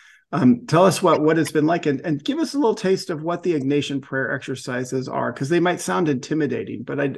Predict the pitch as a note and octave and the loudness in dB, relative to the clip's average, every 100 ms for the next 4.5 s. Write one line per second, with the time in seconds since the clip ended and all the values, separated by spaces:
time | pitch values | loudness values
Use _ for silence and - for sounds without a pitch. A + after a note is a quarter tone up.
0 | - D3+ D3 - F#3 E3+ B2 D3+ C#3+ - | -6 -2 0 0 0 0 0 -2 -2 -10
1 | - - - D3 C4+ B3+ G3+ D#3 C#3+ A#2 | -20 -18 -2 2 4 4 4 2 -2 -4
2 | _ _ _ _ _ C#3+ D3+ D3 A#2 D3+ | _ _ _ _ _ 0 2 2 0 -2
3 | C#3 F#3 F#3 B2+ A#2+ A#2 F#3+ E3 C3 G3+ | 0 2 0 -2 -6 -2 -2 0 -2 -4
4 | A#3 - C3+ B2 A#2 | -6 -8 -8 -8 -10